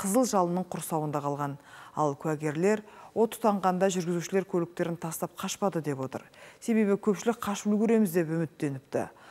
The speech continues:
Отқа оранған автокөліктердің бірінде төрт азаматтың өртеніп жатқанын көргендер де бар екен. Қазір зардап шеккен адамдардың нақты саны анықталуда.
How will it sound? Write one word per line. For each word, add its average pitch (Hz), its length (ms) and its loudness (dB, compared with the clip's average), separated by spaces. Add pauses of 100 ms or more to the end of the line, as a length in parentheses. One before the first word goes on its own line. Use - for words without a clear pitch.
(200)
Отқа 214 300 2
оранған 185 320 2
автокөліктердің 175 760 -2
бірінде 165 380 2 (100)
төрт 220 320 -2
азаматтың 170 560 -4
өртеніп 165 380 -2
жатқанын 147 420 -4
көргендер 147 400 -4
де 135 80 -6
бар 135 160 -4
екен. 131 300 -6 (480)
Қазір 156 260 0
зардап 156 320 0
шеккен 143 320 -2
адамдардың 151 640 -2 (340)
нақты 165 480 -4
саны 147 380 -6 (100)
анықталуда. 139 720 -4